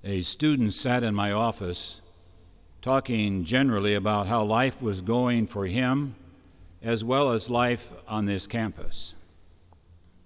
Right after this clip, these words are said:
In the midst of all of this, he asked a question which seemed to be the real reason for his stopping by.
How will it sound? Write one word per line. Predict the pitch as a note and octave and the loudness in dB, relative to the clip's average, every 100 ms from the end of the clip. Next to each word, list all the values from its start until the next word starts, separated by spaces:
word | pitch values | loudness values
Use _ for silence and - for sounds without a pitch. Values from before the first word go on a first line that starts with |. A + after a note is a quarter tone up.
| - - - - - - - - - - - - - - - - - | -20 -20 -20 -20 -20 -20 -20 -20 -20 -20 -20 -20 -20 -20 -20 -20 -14
In | G#2 | -2
the | A#2 | 0
midst | D3+ D3+ C3+ | 0 0 -2
of | A#2 | 0
all | B2 A2+ | 2 2
of | G2 | 2
this, | G2+ A2 G#2+ | 2 0 -2
he | A2+ A2 | -4 -4
asked | A#2+ C#3+ - - G#2+ | -2 -2 -4 -8 -10
a | |
question | G2 - D3+ C3+ - G2 G2 A2+ | -10 -4 -2 -2 -4 -4 -2 -2
which | G#2 G#2+ - | 0 -2 -2
seemed | D#3 D#3+ D3 | -2 -2 -2
to | A2+ | -2
be | B2 B2+ B2 | 0 2 2
the | G#2+ | 0
real | G#2 C3+ D3+ | 0 0 0
reason | B2 B2+ C3+ G2+ G2+ | 2 2 2 0 -4
for | F#2 A2+ | -4 -4
his | G2+ G#2+ F2+ | 0 0 -2
stopping | - A#2+ A2 G#2 F#2 F2+ | -6 -4 -4 -4 -6 -4
by. | G2+ F2 C2+ | -4 -6 -8